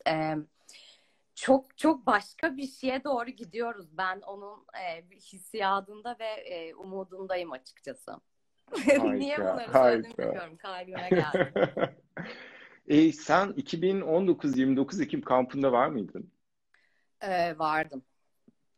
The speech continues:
Speaker 1: Vardım.
Speaker 2: E, iki bin on dokuz yirmi dokuz Ekim kampında, e, şeyde oturuyorduk, böyle ders arasıydı. E, sen orada mıydın hatırlamıyorum, o grubun içinde miydin ama bana şey diye başladılar. "Hocam sosyal medya işte, Instagram açın,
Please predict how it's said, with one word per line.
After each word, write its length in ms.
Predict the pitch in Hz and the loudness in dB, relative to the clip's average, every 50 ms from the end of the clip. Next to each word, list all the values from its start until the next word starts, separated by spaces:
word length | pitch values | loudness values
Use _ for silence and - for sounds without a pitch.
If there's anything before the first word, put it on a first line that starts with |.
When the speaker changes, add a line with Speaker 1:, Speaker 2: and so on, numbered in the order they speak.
| _ _ _ - | _ _ _ -12
Speaker 1:
Vardım. 280 | 160 160 156 123 123 127 | -6 -2 0 2 4 4
Speaker 2:
E, 140 | 127 127 - - _ _ _ _ _ - | 2 0 -4 -10 _ _ _ _ _ -6
iki 300 | - - - - 165 156 | -6 -4 -2 -2 0 2
bin 60 | 165 | 2
on 180 | 180 190 190 165 | 2 4 4 4
dokuz 240 | 143 - - 156 131 | 4 2 0 2 4
yirmi 200 | 131 135 139 139 | 4 6 6 4
dokuz 240 | 151 143 - 160 | 2 2 0 0
Ekim 240 | 135 - - 135 117 | 0 0 0 -2 -2
kampında, 640 | - - 127 131 135 135 - 131 110 107 104 127 160 180 - - - - - - - | 2 4 4 4 4 2 0 -2 0 2 2 2 2 2 0 -4 -8 -16 -10 -4 0
e, 280 | 120 117 117 120 120 | 0 2 2 0 -2
şeyde 340 | 120 - - 117 117 117 135 | -2 2 4 4 6 6 6
oturuyorduk, 680 | 131 120 - - 123 127 127 123 92 113 - - - - | 4 4 2 0 2 4 4 4 4 0 -4 -8 -8 -2
böyle 240 | - 101 104 107 101 | 2 4 4 4 4
ders 420 | 95 101 117 120 - - - - - _ _ _ _ - | 6 4 4 4 0 -6 -12 -14 -18 _ _ _ _ -4
arasıydı. 760 | - 104 104 101 - - - 104 104 92 104 131 170 180 175 - - - - - - _ _ - | -2 0 0 0 -2 0 0 0 0 2 2 0 0 0 -2 -8 -16 -20 -20 -20 -20 _ _ 2
E, 320 | - 120 120 120 120 120 123 123 - - - _ _ _ _ _ _ _ _ | 4 6 6 6 4 2 0 -4 -10 -20 -20 _ _ _ _ _ _ _ _
sen 360 | _ - - - 143 165 175 | _ -6 0 0 2 2 2
orada 300 | 170 165 160 151 151 151 | 2 2 2 4 4 4
mıydın 260 | 139 131 117 123 123 | 4 4 4 4 4
hatırlamıyorum, 720 | 117 110 - - 127 113 117 123 123 120 110 107 104 107 | 4 2 2 4 6 6 8 8 6 6 6 4 4 4
o 80 | 107 104 | 2 2
grubun 300 | 110 110 107 95 107 117 | 4 2 2 4 2 2
içinde 360 | - - - - 107 104 104 | 0 0 -6 -12 -12 -10 -8
miydin 240 | 104 104 107 - 156 | -8 -8 -8 -6 -6
ama 280 | 165 156 135 127 135 135 | -4 0 2 2 4 6
bana 180 | 123 123 139 | 6 6 4
şey 340 | 135 - 135 127 123 123 - _ _ _ - | 4 6 6 6 6 4 0 _ _ _ 2
diye 180 | 107 107 98 | 4 4 4
başladılar. 440 | 98 98 95 - - 98 92 104 101 | 4 2 2 0 -4 -4 -2 0 2
"Hocam 360 | 101 127 127 117 123 120 107 | 2 2 4 4 4 2 2
sosyal 440 | - - 117 117 - - 120 117 113 | -2 -6 -6 -4 0 2 2 2 4
medya 300 | 113 113 107 95 - 110 | 2 0 0 0 0 -2
işte, 260 | 104 - - - 117 | -2 -2 -4 -6 -6
Instagram 580 | - 104 104 - - 120 113 104 113 117 110 110 | -6 -6 -8 -6 -2 -2 0 2 2 2 2 2
açın, 440 | 107 - - 117 113 110 110 107 | -2 -2 0 0 0 0 0 -4